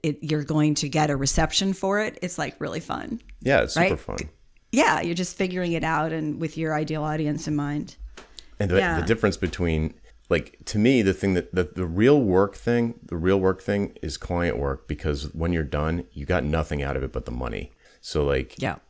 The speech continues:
Speaker 2: like, when you, when I, you know, spend forty hours to create a little miniature SaaS for myself, and then I spend twenty hours to create a workshop,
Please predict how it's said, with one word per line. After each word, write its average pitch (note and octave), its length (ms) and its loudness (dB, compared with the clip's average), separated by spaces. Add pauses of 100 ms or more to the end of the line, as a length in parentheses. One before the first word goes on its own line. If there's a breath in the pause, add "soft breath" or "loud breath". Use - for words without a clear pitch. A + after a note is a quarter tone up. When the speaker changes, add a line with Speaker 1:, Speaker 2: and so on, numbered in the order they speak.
(280)
Speaker 2:
like, D#2+ 380 -2
when E2+ 200 -4
you, D#2 260 -4
when E2 180 -4
I, D2+ 180 -2 (280)
you E2 80 -4
know, A#1+ 120 -2
spend D#2+ 280 -4
forty E2 400 0
hours D2 280 0
to E2 80 -10
create C#2+ 340 0
a C2 320 -2
little D2 320 -2
miniature C#2 480 -2
SaaS C#2+ 400 -2
for - 140 -10
myself, C2+ 580 -4
and C#2 140 -4
then C#2 80 -4
I C#2 80 -6
spend C#2 340 -8
twenty C#2+ 260 -4
hours C2+ 220 -4
to - 60 -10
create C#2 220 -4
a C2+ 40 0
workshop, C2+ 640 -2